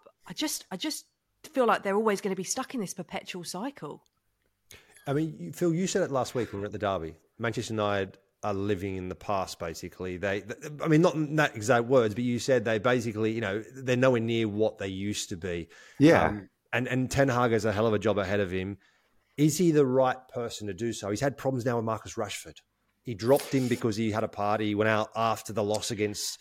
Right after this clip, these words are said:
Speaker 1: But Schwartz,
Speaker 2: Manchester
Speaker 1: apparently
Speaker 2: City.
Speaker 1: he was, he was apparently unfit, fail-, um, failed a fitness test. So, I mean, I'm not saying I believe everything that every manager tells us, but it's, it's tricky, isn't it? Because he was asked about it and he said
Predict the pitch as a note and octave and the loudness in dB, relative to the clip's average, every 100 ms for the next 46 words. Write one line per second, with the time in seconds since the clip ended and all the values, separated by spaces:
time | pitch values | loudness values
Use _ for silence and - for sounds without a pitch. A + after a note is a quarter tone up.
0 | - D4+ D#4 D#4+ - B3 - C#4 B3+ B3 | -6 -4 0 2 4 2 2 2 2 0
1 | B3 C4 A3 - - - _ G#3+ A#3+ B3+ | 4 4 4 -2 -6 -12 _ -2 2 4
2 | A#3+ A#3 - A3 G#3 F#3+ F#3 F3+ - E3 | 4 2 -2 0 0 0 -2 -4 -6 -8
3 | - F#3+ F#3+ F#3+ G3 - - F#3+ E3+ - | -4 -4 -2 -4 -6 -8 -2 -2 -2 -4
4 | G3 D3+ - - C3+ - - - E3 D#3+ | -6 -6 -12 -12 -12 -10 -6 -4 -2 -4
5 | - F#3 F3+ F3 G3+ F#3+ G3+ F3 E3+ F3 | -4 -2 0 0 -2 -2 -2 -2 -2 -2
6 | E3 D#3+ D#3+ D#3+ D#3 E3 D#3+ D3+ D3+ D#3 | -2 -6 -8 -8 -8 -6 -6 -6 -8 -10
7 | - D#3+ D3+ C#3+ D#3+ - - - - _ | -10 -10 -10 -14 -14 -16 -18 -20 -20 _
8 | - E3 - - _ - F#3+ - - - | 2 4 4 -6 _ -4 -4 -2 -4 -4
9 | _ _ _ _ _ - G3 - - - | _ _ _ _ _ -8 -6 -8 -8 -6
10 | - F3+ E3 D#3+ - F3 F3 E3 F#3 F#3 | -6 -6 -6 -8 -8 -8 -8 -4 -2 0
11 | F3 - D#3 D3+ C#3+ D#3+ D3+ E3 D#3 | 0 -2 -6 -6 -6 -8 -6 -6 -8